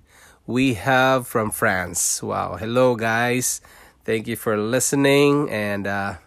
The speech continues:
I hope you have a good time today. And, uh, in spite of having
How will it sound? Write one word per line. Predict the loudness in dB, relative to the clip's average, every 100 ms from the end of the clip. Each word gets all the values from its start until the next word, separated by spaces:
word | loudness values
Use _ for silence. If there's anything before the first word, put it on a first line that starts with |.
| _ -20 -20 -14 -6
I | -2
hope | 4 4 2 -2
you | -2
have | -2 -4
a |
good | -6 -2
time | 0 0
today. | 2 4 4 2 0
And, | 0
uh, | -4
in | -4 -4
spite | -2 0 0
of | -2
having | -2 0 -2 -6